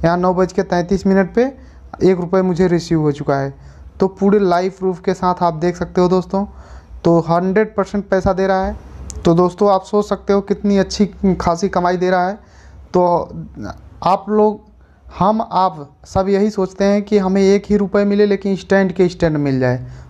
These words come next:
तो अच्छा होता है साथियों। तो दोस्तों ऐसे ही धमाकेदार वीडियो देखने के लिए आप चैनल को सब्सक्राइब कर दीजिए। मैं जितना भी एप्लीकेशन लेकर आता हूँ एकदम नंबर एक की होती है, आपको पैसे ज़रूर देगा दोस्तों। तो आप अभी चैनल को सब्सक्राइब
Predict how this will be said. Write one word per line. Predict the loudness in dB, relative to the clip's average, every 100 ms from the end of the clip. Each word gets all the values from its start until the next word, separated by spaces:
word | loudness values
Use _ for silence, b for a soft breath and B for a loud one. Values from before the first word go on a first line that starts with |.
| -10 0
तो | 2
अच्छा | 2 0 -2
होता | -2 -2
है | -4
साथियों। | -4 -6 -4 0
तो | 2
दोस्तों | 2 2 2 0 0 b b b -2
ऐसे | 0 0 0 2
ही | 0
धमाकेदार | -2 -2 0 0 0 0
वीडियो | -2 -2 -2
देखने | -2 -2 -2
के | 0 2
लिए | 2 0 B B B 0
आप | 0 -2
चैनल | -2 -2
को | -4
सब्सक्राइब | -2 -2 0 -2
कर | 0 -2
दीजिए। | -2 0 0 0 B B B 0
मैं | 2 2
जितना | 0 2 2 2
भी | 0 -2 -4 -18 -6
एप्लीकेशन | -4 -2 -2 -2 0
लेकर | 0 0 0
आता | 0 -2
हूँ | -2 -8 -10 -20 -20 -12 -4
एकदम | -2 2 0
नंबर | 0 -2 0 0
एक | 0 -2
की | -4
होती | -4 0 0
है, | 2
आपको | 0 0 -2 -4
पैसे | -2 -2 0 0
ज़रूर | 2 2 2
देगा | 2 2
दोस्तों। | -2 -4 -4 -4 -4 B B B -6 0
तो |
आप | 2 2 -2 -6
अभी | -2 -2
चैनल | 0 -2 -2
को | -4
सब्सक्राइब | -4 -2 -2